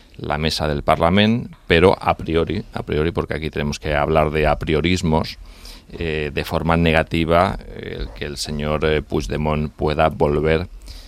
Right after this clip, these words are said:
a ser presidente. Yo quisiera resaltar, eh,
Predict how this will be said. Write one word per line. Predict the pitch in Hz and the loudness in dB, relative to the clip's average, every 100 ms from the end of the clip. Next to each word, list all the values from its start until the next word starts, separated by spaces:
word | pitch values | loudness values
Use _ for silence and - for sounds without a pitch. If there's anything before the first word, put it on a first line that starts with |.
| - | -12
a | - | -8
ser | - 87 82 | -2 0 0
presidente. | - 82 - 80 80 76 80 | -2 -4 -2 -2 0 -2 -2
Yo | 82 101 | 0 0
quisiera | 110 113 104 | 0 0 0
resaltar, | 98 95 85 78 95 101 - | 0 -2 -4 0 0 0 -6
eh, | - 87 76 76 | -12 -10 -8 -10